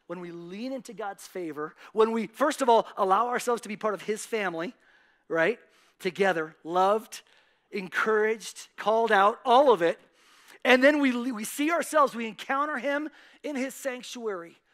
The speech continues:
We slow down enough to allow his love to be enough for us and to wash us of all the junk, to transform our prayers. Then he says this.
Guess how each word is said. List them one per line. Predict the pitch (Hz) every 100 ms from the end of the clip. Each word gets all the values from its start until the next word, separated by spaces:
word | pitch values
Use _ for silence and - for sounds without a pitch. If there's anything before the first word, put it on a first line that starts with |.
| _ _
We | 214
slow | 220 - 247 254 277
down | 269 247 233
enough | 208 190 -
to | 208
allow | 208 202
his | 180 214 185
love | 208 196
to | -
be | 185
enough | 190 180 170
for | - -
us | - - - _ _ _ _ _
and | 180
to | 202
wash | 185 170 196 196 -
us | 180 -
of | 190 180
all | 185 202 214 214 214 214
the | 196
junk, | 180 196 180 - - _ _ _ _ _
to | -
transform | 196 220 208 - 214
our | 202
prayers. | - 208 185 - - - -
Then | 269
he | 285
says | - 226 151
this. | 175 240 190 -